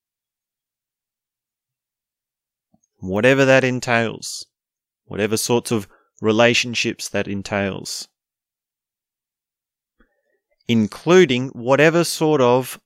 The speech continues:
relationship with the family. If that means not talking to the family and not relating deeply, then I must accept that. If it also means reaching out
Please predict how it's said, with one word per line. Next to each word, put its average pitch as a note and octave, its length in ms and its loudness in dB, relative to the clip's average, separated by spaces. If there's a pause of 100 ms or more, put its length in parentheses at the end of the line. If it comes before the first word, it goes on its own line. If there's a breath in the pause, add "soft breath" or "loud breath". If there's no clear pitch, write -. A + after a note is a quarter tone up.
relationship A2+ 920 0 (1000)
with F#2+ 180 -10
the G#2 80 0
family. G2 640 -4 (1900)
If - 100 -20
that G#2+ 200 -2
means A#2+ 280 0
not C3 220 0
talking D3+ 340 0
to C#3+ 80 -8
the C3 120 -4
family A#2+ 520 -2 (200)
and G#2+ 140 -8
not G#2+ 180 -2
relating A2 540 2
deeply, G#2+ 400 -2
then F#2 180 -6
I F#2 160 -2
must F#2+ 300 -2
accept - 420 -4
that. F#2+ 220 -6 (2000)
If - 140 -14
it - 60 -6
also G#2+ 340 0
means A2+ 320 2
reaching A#2 360 2
out C3+ 240 0